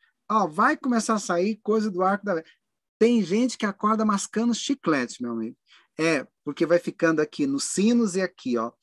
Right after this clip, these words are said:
vai ficando uma gelatina com mau cheiro. E aí, quando ele, a, a, ele dorme, depois que ele faz a nebulização, começa a tomar, começa a descer. Hum, é, é,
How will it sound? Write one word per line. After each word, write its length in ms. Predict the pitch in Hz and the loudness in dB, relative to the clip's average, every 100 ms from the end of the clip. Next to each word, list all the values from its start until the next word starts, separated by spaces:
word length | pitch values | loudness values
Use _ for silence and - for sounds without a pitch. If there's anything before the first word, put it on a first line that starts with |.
| - - - | -20 -20 -14
vai 100 | 135 | -8
ficando 300 | 151 175 175 | -2 0 2
uma 120 | 170 | 0
gelatina 840 | 147 175 175 - - 160 131 113 _ _ _ | 0 0 -2 -6 -4 -2 -2 -4 _ _ _
com 100 | - | -12
mau 360 | 151 160 190 214 | -8 -2 -2 -2
cheiro. 520 | - - 156 131 113 _ - _ - | -4 0 0 0 -4 _ -20 _ -4
E 80 | 147 | -2
aí, 120 | 156 | 0
quando 220 | 185 180 | -2 0
ele, 200 | 180 160 | 0 0
a, 260 | 147 143 143 | -2 -2 -2
a, 100 | 135 | -4
ele 360 | - 139 143 | -4 -4 -4
dorme, 760 | 127 110 147 185 190 151 120 - _ - | -6 -2 4 6 6 4 -4 -8 _ -14
depois 320 | 127 139 139 | -10 -6 -6
que 100 | 143 | -6
ele 60 | 123 | -4
faz 260 | 143 135 | -2 -2
a 40 | 131 | -4
nebulização, 840 | 127 123 120 120 110 - 147 151 | -6 -6 -8 -8 -10 -6 -2 -2
começa 240 | - 139 | -4 -10
a 20 | - | -6
tomar, 280 | 139 156 - _ _ | -4 -4 -6 _ _
começa 320 | 151 160 - | -6 -4 -4
a 20 | |
descer. 580 | 151 170 185 - 123 113 _ _ - | 0 0 0 -2 -6 -8 _ _ -8
Hum, 380 | 202 214 190 156 _ - - _ | -4 -4 -6 -12 _ -20 -20 _
é, 120 | - | -8
é, 540 | 196 208 190 160 151 | -6 -6 -6 -4 -4